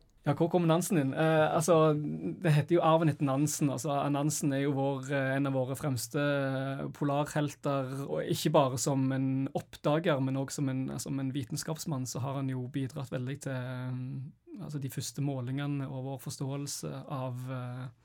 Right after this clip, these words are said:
av området, altså både Norskehavet, Barentshavet og, og inn i Arktis. Så det er nok derfor at, eh, prosjektet også bærer hans,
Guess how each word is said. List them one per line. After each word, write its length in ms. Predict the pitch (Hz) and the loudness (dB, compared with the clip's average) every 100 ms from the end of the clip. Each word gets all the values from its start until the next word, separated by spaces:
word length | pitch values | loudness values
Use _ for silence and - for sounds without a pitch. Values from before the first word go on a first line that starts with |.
| _ _ _ _ _ _ - | _ _ _ _ _ _ 0
av 120 | 147 | 2
området, 760 | 165 135 139 143 147 139 131 151 | 4 2 0 -2 0 0 -2 -6
altså 340 | - 160 131 | -6 -6 -6
både 320 | 135 180 147 | -8 -6 -4
Norskehavet, 520 | 139 131 - 135 131 131 | -4 -6 -6 -6 -4 -4
Barentshavet 580 | 131 131 - 151 - 196 | -4 -4 -6 -8 -8 -10
og, 240 | 160 160 156 | -10 -12 -12
og 140 | - 156 | -8 -4
inn 120 | 143 | -4
i 60 | 135 | -4
Arktis. 400 | - - - - _ _ _ _ _ _ _ | -12 -14 -16 -16 _ _ _ _ _ _ _
Så 140 | - | -8
det 60 | 156 | -4
er 100 | 147 | -2
nok 80 | 131 | -2
derfor 480 | 143 - 151 131 127 147 | -4 -4 -8 -8 -10 -14
at, 280 | - - | -16 -16
eh, 100 | 139 151 - _ - | -14 -14 -18 _ -16
prosjektet 460 | - - 156 - | -10 -8 -8 -10
også 140 | 170 143 | -10 -6
bærer 240 | 135 139 | -4 -4
hans, 460 | 123 135 131 - - | -6 -6 -6 -8 -10